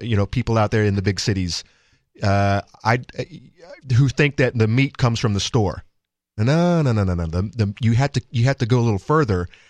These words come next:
and maybe there's a disconnect where you d-, where you have too many people in this world who, who, who, who haven't experienced, you know, you know, what it, what nature is really like.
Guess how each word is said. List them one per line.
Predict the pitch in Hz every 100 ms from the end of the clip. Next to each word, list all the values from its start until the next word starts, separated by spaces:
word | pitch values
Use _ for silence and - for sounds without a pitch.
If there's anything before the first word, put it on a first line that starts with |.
| _ _
and | 117 117 113
maybe | 123 147 185
there's | 160 147 123
a | 110
disconnect | 95 92 165 - 120 98 82 - - - _ _
where | 110
you | 113 131
d-, | 113 -
where | 127 120
you | 143
have | 147 117
too | - 226
many | 208 156
people | - 143 117 113
in |
this | 107 98
world | 101 98 95 92 - _ _ _ -
who, | 143 139 143 -
who, | 143 143 -
who, | 156 156 139 -
who | 127
haven't | 117 175 214
experienced, | 190 - - - 202 277 160 98 - - - _ _ -
you | 139
know, | 127 123 - -
you | 117
know, | 120 117 - _ _ -
what | 127 202
it, | 190
what | 131 208
nature | 135 165 214 165 147
is | 110
really | 139 131
like. | 117 185 87 -